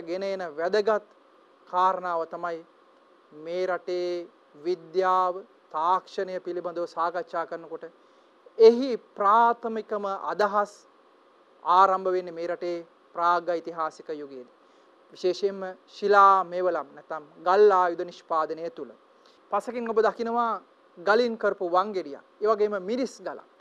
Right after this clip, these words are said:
එහිදී මතක තබාගත යුතු දේ තමයි ප්‍රාග් ඓතිහාසික යුගයේදී අපි භාවිතා කරපු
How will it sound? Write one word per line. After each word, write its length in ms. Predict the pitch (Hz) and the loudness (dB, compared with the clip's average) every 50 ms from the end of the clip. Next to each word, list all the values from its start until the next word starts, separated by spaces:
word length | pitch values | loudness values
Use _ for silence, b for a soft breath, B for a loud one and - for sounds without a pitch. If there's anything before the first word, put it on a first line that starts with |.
| b b b b b b - | b b b b b b -6
එහිදී 180 | 269 320 339 | -2 -2 -2
මතක 280 | 247 190 180 185 294 320 | -2 -2 -2 -2 -4 0
තබාගත 460 | 311 311 269 247 240 214 185 185 175 175 | 2 4 4 6 4 4 2 0 -4 -6
යුතු 220 | 175 175 - 165 | -8 -10 -8 -6
දේ 160 | 170 175 185 | -4 -4 -4
තමයි 340 | 185 190 196 196 196 196 196 202 196 _ _ _ _ _ _ _ _ _ _ _ _ _ _ _ _ _ _ _ - | -4 -2 0 0 0 0 -2 -6 -10 _ _ _ _ _ _ _ _ _ _ _ _ _ _ _ _ _ _ _ -4
ප්‍රාග් 460 | 180 185 190 196 196 196 196 190 185 185 - _ | 0 4 6 6 8 8 8 6 4 -2 -10 _
ඓතිහාසික 800 | - 175 180 196 214 208 185 180 185 190 185 185 180 - - - 180 | -8 -6 -6 -4 -4 -4 0 0 0 0 0 -2 -4 -8 -8 -8 -8
යුගයේදී 540 | 160 156 165 160 185 190 190 185 170 185 190 | -6 -6 -6 -2 0 2 2 2 0 -2 -2
අපි 200 | 180 185 185 185 | -2 -2 -4 -8
භාවිතා 560 | 165 156 156 160 170 175 180 - 190 180 175 175 | -6 -4 -2 0 0 0 -2 -2 -4 -4 -4 -4
කරපු 400 | - - 185 175 175 - 185 180 | -6 -6 -8 -8 -6 -6 -4 -4